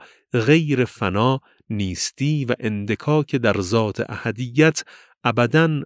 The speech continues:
راه دیگری تصور ندارد. آنجا که گوید: جهان متفق بر الهیتش، فرو مانده از کنه ماهیتش.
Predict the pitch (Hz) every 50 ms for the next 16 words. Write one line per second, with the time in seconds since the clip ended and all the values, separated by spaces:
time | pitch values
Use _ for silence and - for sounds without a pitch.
0 | - - 110 117 127 131 123 - - 120 98 98 98 95 92 87 104 113 123 127
1 | 131 127 123 120 _ _ _ _ _ _ - - 92 - - 104 90 87 87 98
2 | 101 98 92 90 101 113 127 131 117 95 82 78 85 - - - - - _ _
3 | _ _ _ _ _ _ _ - 107 98 87 - 104 92 90 - - 98 87 95
4 | 92 90 92 110 123 131 - - 135 127 _ _ _ _ _ _ _ _ _ _
5 | _ _ _ _ _ _ _ - 127 113 101 139 160 160 165 156 135 120 113 -
6 | _ - - 120 - - 165 165 - - 123 117 117 104 - - - - 117 104
7 | 101 98 92 85 - - 104 98 90 90 110 127 123 - 117 95 87 - - -
8 | - - _ _ _ _ _ _ _ - - 131 123 127 143 160 151 143 127 120
9 | 113 107 101 95 92 110 110 107 104 95 95 95 - - - - 151 151 139 120
10 | 101 - 113 98 98 98 92 85 87 - - 104 95 87 92 110 117 120 - 107
11 | 90 82 - - - -